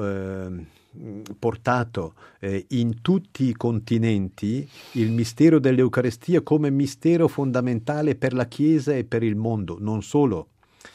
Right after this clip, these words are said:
Attraverso dunque la loro storia più che secolare, i congressi eucaristici sono stati la prima occasione per la Chiesa universale di ritrovarsi insieme. Soltanto più di un secolo dopo la loro nascita,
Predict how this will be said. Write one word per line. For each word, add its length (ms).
Attraverso 560
dunque 320
la 80
loro 240
storia 580
più 280
che 100
secolare, 760
i 100
congressi 420
eucaristici 420
sono 220
stati 420
la 140
prima 400
occasione 720
per 160
la 120
Chiesa 280
universale 640
di 160
ritrovarsi 800
insieme. 600
Soltanto 480
più 140
di 100
un 100
secolo 360
dopo 240
la 100
loro 240
nascita, 580